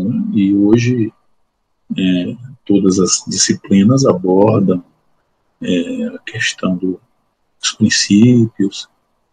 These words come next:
dos preceitos, aliado às regras, né? Da hermenêutica, né? O ensino jurídico, o ensino jurídico se ampliou, né?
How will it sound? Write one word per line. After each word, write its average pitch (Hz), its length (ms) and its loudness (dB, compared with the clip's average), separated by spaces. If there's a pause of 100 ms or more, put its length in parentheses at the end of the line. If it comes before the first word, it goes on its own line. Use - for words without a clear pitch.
(340)
dos - 100 -10
preceitos, 117 1200 0 (880)
aliado 92 500 2
às 92 200 0
regras, 113 1080 0 (460)
né? 233 240 -4 (600)
Da 92 460 -6
hermenêutica, 110 1120 4 (640)
né? 202 200 -4 (1000)
O 127 140 2
ensino 113 420 4
jurídico, 123 840 2 (560)
o 120 200 2
ensino 120 480 4
jurídico 131 560 2
se - 160 0
ampliou, 147 680 2 (580)
né? 131 220 -6